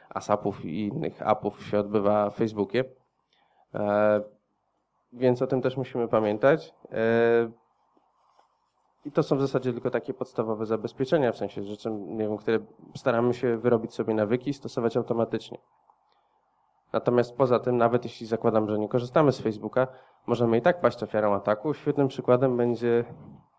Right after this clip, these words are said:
jeden z pracowników mojej firmy. O, mam to tu. I nawet się przełączył slajd. Yy, ponieważ się przełączyło, to już tak o tym po-, opowiem.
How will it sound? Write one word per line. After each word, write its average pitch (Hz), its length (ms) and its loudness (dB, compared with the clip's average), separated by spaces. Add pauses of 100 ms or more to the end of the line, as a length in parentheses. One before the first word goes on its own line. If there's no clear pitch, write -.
(480)
jeden 143 240 4
z - 40 -14
pracowników 131 580 -4
mojej 104 160 -4
firmy. 139 400 -2 (1700)
O, 117 140 -6
mam 101 220 -6
to - 140 -16
tu. - 180 -20 (800)
I 127 80 -8
nawet 127 260 -4
się 123 80 -14
przełączył 117 360 -8
slajd. - 560 -6
Yy, 123 580 2
ponieważ 131 260 6
się 131 120 -6
przełączyło, 123 400 2
to 123 100 2
już 120 100 0
tak - 180 2
o 107 40 4
tym 110 180 0
po-, - 140 4
opowiem. 107 420 2